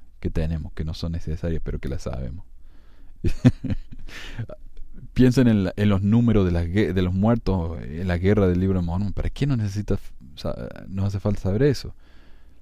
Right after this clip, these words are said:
Pobre mormón y morón, y se gastaron ahí tallando en planchas de oro. ¿Para qué? ¿A quién le importa? ¿Cómo nos ayuda eso en nuestra vida? Entonces que los mormones no me digan,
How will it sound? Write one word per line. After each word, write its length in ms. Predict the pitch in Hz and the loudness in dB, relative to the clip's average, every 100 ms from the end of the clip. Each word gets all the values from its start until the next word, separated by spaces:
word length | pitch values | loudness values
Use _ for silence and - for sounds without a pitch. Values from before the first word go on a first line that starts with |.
| - - | -20 0
Pobre 240 | 117 120 110 | 6 8 8
mormón 520 | 92 95 113 131 135 | 6 4 6 6 6
y 40 | |
morón, 420 | 95 95 110 139 | 4 6 6 6
y 60 | 120 | 4
se 160 | - 87 | 2 2
gastaron 500 | 78 - 120 123 98 | 2 2 4 4 4
ahí 420 | 110 110 90 87 - - - - - - - | 4 4 2 -2 -8 -18 -18 -18 -18 -4 2
tallando 640 | 85 95 110 120 113 101 | 4 6 6 6 6 4
en 240 | 87 82 | 2 -2
planchas 440 | - 104 110 - 95 | 0 2 2 2 2
de 120 | 87 | 4
oro. 340 | 117 143 135 - - - - - - - | 4 4 2 -2 -16 -20 -20 -18 -18 0
¿Para 220 | 113 127 | 2 4
qué? 380 | 208 196 107 - | 4 4 4 -2
¿A 80 | 104 | -6
quién 180 | - 165 | 0 2
le 40 | 156 | 2
importa? 540 | 151 190 - 85 - - - | 4 2 2 -4 -6 -16 -12
¿Cómo 220 | - 131 143 | -2 0 2
nos 160 | 123 | 4
ayuda 340 | 120 131 151 107 | 4 4 4 4
eso 220 | - 92 | 2 -2
en 20 | |
nuestra 240 | 92 - | -2 0
vida? 300 | 113 160 90 - - - - | 0 0 -2 -6 -14 -12 -4
Entonces 300 | 98 123 123 | 2 4 4
que 80 | 113 | 4
los 100 | 98 | 4
mormones 360 | 95 104 110 | 4 4 6
no 40 | 95 | 6
me 100 | 98 | 8
digan, 360 | 127 127 80 | 8 8 4